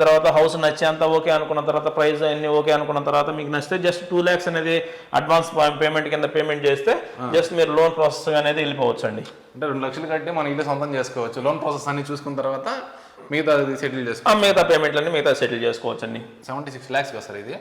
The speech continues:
Speaker 1: అవునండి.
Speaker 2: అంటే ఈ బడ్జెట్‌లోనైనా లేకపోతే దీనికన్నా తక్కువలో ఏమన్నా ఉన్నాయా మన దగ్గర?
Speaker 1: ఆ, ఎస్, ష్యూర్ అండి. మేము సెవెంటీ సిక్స్ లాఖ్స్ బడ్జెట్‌లోనే కాకుండా తక్కువలో కూడా ఉన్నాయండి. ప్లాన్,
Speaker 2: మ్మ్.
Speaker 1: ఆ,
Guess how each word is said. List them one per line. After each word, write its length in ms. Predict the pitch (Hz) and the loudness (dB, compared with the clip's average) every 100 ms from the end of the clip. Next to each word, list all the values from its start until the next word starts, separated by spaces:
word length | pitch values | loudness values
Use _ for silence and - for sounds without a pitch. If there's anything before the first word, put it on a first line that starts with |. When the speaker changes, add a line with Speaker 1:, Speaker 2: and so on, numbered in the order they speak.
| - | 0
Speaker 1:
అవునండి. 360 | 147 120 107 95 | 2 2 0 -6
Speaker 2:
అంటే 400 | - - 151 175 | -12 -18 -12 -10
ఈ 220 | 147 180 | -6 -4
బడ్జెట్‌లోనైనా 720 | 175 185 190 185 185 185 202 | -2 -2 -4 -4 -6 -6 -6
లేకపోతే 260 | 190 170 151 | -6 -6 -4
దీనికన్నా 320 | 143 156 160 | -4 -4 -6
తక్కువలో 420 | 156 139 175 165 | -6 -6 -4 -4
ఏమన్నా 200 | 147 123 | -2 -4
ఉన్నాయా 200 | 117 117 | -6 -6
మన 160 | 110 104 | -8 -10
దగ్గర? 160 | 104 107 - | -10 -6 0
Speaker 1:
ఆ, 280 | 131 131 | 2 4
ఎస్, 200 | 135 143 - | 4 2 4
ష్యూర్ 160 | 175 | 4
అండి. 340 | 170 160 220 311 - - | 4 4 2 2 -8 -8
మేము 260 | 151 151 147 147 143 139 139 135 135 131 | -4 -2 2 2 2 2 2 2 2 0
సెవెంటీ 280 | 131 151 170 | 0 0 0
సిక్స్ 260 | 156 156 170 | -2 -6 -2
లాఖ్స్ 280 | 151 156 170 170 175 170 160 147 | 0 0 2 4 6 6 4 2
బడ్జెట్‌లోనే 760 | 139 160 - 156 147 147 147 | 2 0 -2 0 2 4 4
కాకుండా 420 | 143 143 147 147 | 4 4 4 2
తక్కువలో 460 | 151 147 - 160 156 | 2 0 2 4 6
కూడా 160 | 156 | 6
ఉన్నాయండి. 540 | 151 139 143 135 131 190 | 4 4 2 0 2 0
ప్లాన్, 280 | 202 143 143 | 2 0 2
Speaker 2:
మ్మ్. 680 | 139 135 127 127 123 123 | 2 2 2 2 0 -2
Speaker 1:
ఆ, 100 | 120 | -4